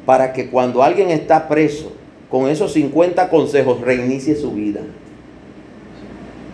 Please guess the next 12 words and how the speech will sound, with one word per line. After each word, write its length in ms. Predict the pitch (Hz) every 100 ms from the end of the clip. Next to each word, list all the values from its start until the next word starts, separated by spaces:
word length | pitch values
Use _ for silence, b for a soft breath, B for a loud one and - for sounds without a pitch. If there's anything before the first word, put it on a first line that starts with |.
| - - -
Y 80 | 107
ahí 180 | 107 120
le 180 | 139 120
habla 320 | 123 139 135
de 120 | 123
cómo 320 | - 127 131
alejarse 760 | 135 127 123 127 131 135 123 - - -
de 160 | 113 113
la, 380 | 107 101 101 120
los 180 | 117
malos 360 | 107 120 123 117
hábitos, 600 | 117 117 117 120 117 -